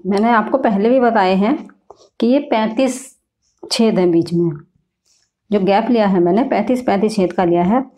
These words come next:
देखिए, यहाँ side में आके, यहाँ side में मेरा कपड़ा ये कम रह गया,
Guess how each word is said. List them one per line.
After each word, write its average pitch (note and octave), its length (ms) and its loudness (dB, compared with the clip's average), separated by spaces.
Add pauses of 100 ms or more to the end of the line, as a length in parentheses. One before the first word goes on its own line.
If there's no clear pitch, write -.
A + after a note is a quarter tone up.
(300)
देखिए, G#3+ 240 0
यहाँ B3+ 280 2
side G3+ 380 0
में C4 140 0
आके, G3+ 360 0 (1200)
यहाँ A#3 300 0
side G3+ 420 0
में A#3 140 0
मेरा A3+ 260 0
कपड़ा F#3 300 -2
ये G#3+ 140 0
कम G3+ 220 0
रह E3+ 140 0
गया, D3+ 180 -2